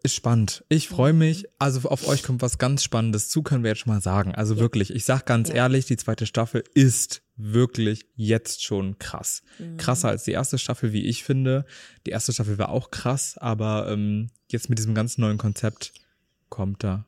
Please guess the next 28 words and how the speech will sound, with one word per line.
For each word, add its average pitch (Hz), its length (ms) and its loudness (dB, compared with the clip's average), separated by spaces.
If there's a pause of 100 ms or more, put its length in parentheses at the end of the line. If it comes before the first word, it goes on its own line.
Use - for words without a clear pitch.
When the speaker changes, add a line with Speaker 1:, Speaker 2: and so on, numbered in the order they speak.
(100)
Speaker 1:
was - 400 -8
Speaker 2:
Ja, 254 200 -10
Speaker 1:
auf 208 140 -6
uns 80 160 -6
alle - 240 -10
zu. - 320 -8
Speaker 2:
auf 180 300 -12
jeden 185 200 -12
Fall. 180 600 -12
Und 214 220 -4
wir 233 160 -2
haben 202 260 -4
wieder 185 720 -4
SchülerInnen, 196 1200 -4 (260)
einzelne 190 540 -4
ganze 190 380 -6
Klassen 202 480 -8
dabei 190 320 -6
gehabt, - 400 -12
die 202 60 -4
mit 214 280 -6
uns 214 340 -4
für 196 200 -6
die 226 80 -10
zweite 175 320 -6
Staffel 196 480 -6
wieder 190 420 -4 (180)
kreativ - 920 -8